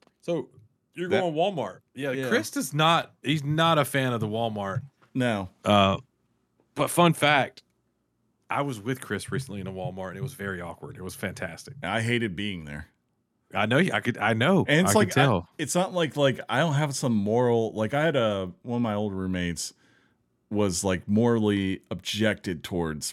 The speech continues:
Speaker 2: Walmart, right? I don't have that. Like, I'm like, "Hey, you know, capitalism, it, it is what it is," right? It's just more of, like, I don't get it. There are places that offer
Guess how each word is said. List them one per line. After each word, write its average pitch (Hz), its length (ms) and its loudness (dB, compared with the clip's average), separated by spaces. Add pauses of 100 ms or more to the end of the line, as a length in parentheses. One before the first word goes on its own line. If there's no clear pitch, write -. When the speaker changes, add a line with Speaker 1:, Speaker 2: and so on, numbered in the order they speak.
Speaker 2:
Walmart, 78 480 -4
right? 85 240 -4
I 110 120 -2
don't 151 180 0
have 90 200 -4
that. 73 260 -8
Like, 76 240 -8
I'm 78 120 -4
like, 78 200 -8
"Hey, 87 180 -4
you 80 160 -8
know, 82 240 -10
capitalism, 78 720 -6
it, 78 160 -8 (100)
it 78 60 -8
is 78 180 -8
what 76 120 -6
it 73 100 -8
is," 76 340 -6
right? 76 240 -6 (720)
It's 110 160 2
just 135 200 0
more 120 280 4
of, 95 120 -2
like, 92 420 2 (1080)
I - 40 -4
don't 120 280 0
get 107 220 2
it. 92 180 -4 (260)
There 104 180 2
are 107 60 2
places 123 520 2
that 110 200 4
offer 104 500 0